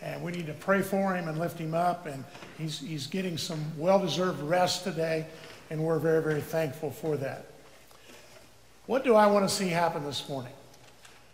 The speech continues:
I wanna see us fall more in love with Jesus Christ, with God the Father,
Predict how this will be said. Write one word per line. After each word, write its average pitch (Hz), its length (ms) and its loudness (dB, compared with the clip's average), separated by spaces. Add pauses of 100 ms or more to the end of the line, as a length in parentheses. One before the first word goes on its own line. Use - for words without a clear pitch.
(180)
I - 80 -4
wanna 233 220 6
see 208 280 4
us - 480 2 (200)
fall 175 300 8
more 175 240 4
in 196 140 2
love 160 340 6 (720)
with 143 140 -8
Jesus 175 400 -4
Christ, 165 540 0 (580)
with 135 160 -10
God 175 260 4
the 180 80 -2
Father, 151 480 4